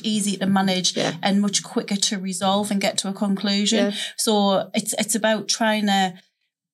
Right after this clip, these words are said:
Speaker 1: help our clients and business owners understand the importance of putting those pillars in when they do come to these situations where they're like, <gasps> "Right, we really need some help now. Can you sort this? It's gone too far."
Speaker 2: Yeah.
Speaker 1: And, and then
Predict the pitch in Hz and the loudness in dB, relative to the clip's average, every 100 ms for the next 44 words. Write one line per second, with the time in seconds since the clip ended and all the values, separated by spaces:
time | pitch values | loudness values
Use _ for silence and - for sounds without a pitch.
0 | - - - 226 202 - - - 214 190 | -8 -4 0 2 0 -4 -16 -2 0 0
1 | - 214 202 - 202 196 175 180 226 226 | 2 2 2 0 2 0 -2 -2 0 2
2 | 202 202 180 175 214 196 - 208 202 170 | 0 0 0 2 2 2 0 2 2 2
3 | 151 180 - - _ _ _ - 196 190 | 2 0 -2 -8 _ _ _ 0 2 2
4 | 220 202 202 196 - - 202 196 190 185 | 2 2 0 -4 -6 0 2 4 2 0
5 | - 208 190 180 208 185 156 175 170 - | -2 0 0 2 2 2 2 2 0 -10
6 | - 185 185 185 190 180 - 196 180 190 | -2 0 2 2 2 0 -2 -2 0 0
7 | 185 - - 196 190 185 185 185 185 180 | 0 0 -2 0 0 0 0 0 2 2
8 | 180 170 294 254 - - 185 180 196 196 | 2 0 -4 -4 -6 0 0 2 0 2
9 | 185 185 180 - 180 180 175 185 175 175 | 2 2 0 0 0 0 2 2 2 0
10 | 170 196 180 190 180 - 180 180 - - | 0 2 2 2 0 0 -2 -2 -4 -2
11 | - 185 175 185 175 196 185 90 190 - | 0 0 0 -2 0 0 0 0 -2 -2
12 | 208 180 - - - 196 - 190 185 185 | 0 0 -4 -10 0 0 2 2 4 2